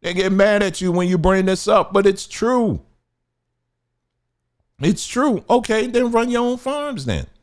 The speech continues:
Okay, then run your own farms then.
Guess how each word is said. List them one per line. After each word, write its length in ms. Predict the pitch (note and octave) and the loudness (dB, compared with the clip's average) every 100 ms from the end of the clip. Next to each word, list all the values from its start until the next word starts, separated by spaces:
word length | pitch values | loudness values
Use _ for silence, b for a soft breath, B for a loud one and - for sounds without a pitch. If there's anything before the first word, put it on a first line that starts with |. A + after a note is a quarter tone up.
| _ _ _ _ _ _ _ E4+ | _ _ _ _ _ _ _ -10
Okay, 360 | E4+ D4 D4+ E4+ - - | -8 -6 -8 -10 -20 -12
then 140 | E4 | -8
run 160 | D4+ D#4+ | -6 -6
your 180 | D#4+ E4 | -6 -8
own 60 | |
farms 460 | D4+ F4+ F#4 - E2 | -6 -6 -6 -8 -10
then. 180 | B1+ | -14